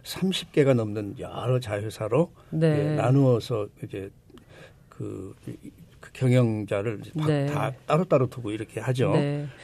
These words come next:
Speaker 2: 그러니까
Speaker 1: 어.
Speaker 2: 요즘 저희가 보는 엑선, 에모코, 쉐브론, 쉘, 뭐 이런 회사들이 결국은 다 처음에 록펠러의 가게에서 시작됐다고 볼 수 있겠네요.
Speaker 1: 그렇죠.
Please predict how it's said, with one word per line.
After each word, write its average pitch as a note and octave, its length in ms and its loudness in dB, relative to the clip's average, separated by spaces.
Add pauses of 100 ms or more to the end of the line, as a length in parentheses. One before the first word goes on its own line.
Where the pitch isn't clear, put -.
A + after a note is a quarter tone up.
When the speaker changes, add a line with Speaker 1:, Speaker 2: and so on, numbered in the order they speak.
Speaker 2:
그러니까 C4+ 260 6
Speaker 1:
어. C4 60 6
Speaker 2:
요즘 B3 480 6
저희가 G#3 320 4
보는 F3 640 4
엑선, D3+ 640 4
에모코, E3 800 4
쉐브론, F#3 760 2
쉘, D#3 460 2 (240)
뭐 G#3+ 120 4
이런 C4+ 280 8
회사들이 C4+ 460 6
결국은 G#3+ 600 4
다 E3 320 2 (300)
처음에 D4 380 6
록펠러의 G#3 1120 6 (280)
가게에서 F#3+ 480 4
시작됐다고 C4 520 2
볼 F3 100 2
수 D#3+ 140 0
있겠네요. C#3+ 460 4
Speaker 1:
그렇죠. C#3 480 4